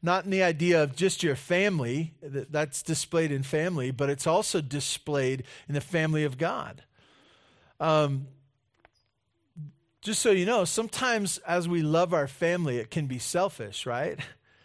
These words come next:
Uh, it could be building our own kingdom.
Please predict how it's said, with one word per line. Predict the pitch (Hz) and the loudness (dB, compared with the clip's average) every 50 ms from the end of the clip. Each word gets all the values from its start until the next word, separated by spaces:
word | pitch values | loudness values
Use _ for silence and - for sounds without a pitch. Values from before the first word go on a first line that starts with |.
| _ _ _ _ _ _ _ _ _ _ _ - | _ _ _ _ _ _ _ _ _ _ _ -8
Uh, | 131 135 131 127 127 127 117 - 175 | -4 -2 -2 0 0 -2 -2 -4 -8
it | 147 135 | -4 -2
could | - 175 156 | 0 0 2
be | 151 143 | 0 0
building | 120 151 160 175 165 165 151 147 | 2 2 2 4 4 2 2 0
our | 143 143 | 0 0
own | 143 143 143 139 | 0 0 -2 -2
kingdom. | 135 - 175 180 180 170 131 101 82 82 98 | -4 -2 -2 -2 0 -2 -2 -4 -6 -8 -14